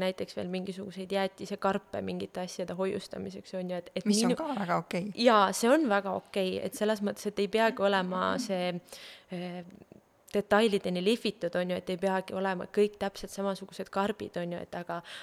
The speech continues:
Speaker 1: aga, aga minu jaoks ongi see nagu, ma tahan kunagi sinna jõuda, aga,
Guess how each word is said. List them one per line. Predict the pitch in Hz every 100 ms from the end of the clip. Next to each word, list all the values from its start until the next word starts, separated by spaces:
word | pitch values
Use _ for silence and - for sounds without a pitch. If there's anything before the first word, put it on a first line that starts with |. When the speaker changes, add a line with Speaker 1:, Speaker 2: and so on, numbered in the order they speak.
| -
Speaker 1:
aga, | 180 175 175 175 - - -
aga | 185
minu | 190 208
jaoks | 190 190 -
ongi | 196 175 180
see | 190 180
nagu, | 175 175 - 175 - - - _ -
ma | 190
tahan | 208 202 180 180
kunagi | 214 202 180 -
sinna | 202 185
jõuda, | 185 254 254 - 185 - - - -
aga, | 180 - 180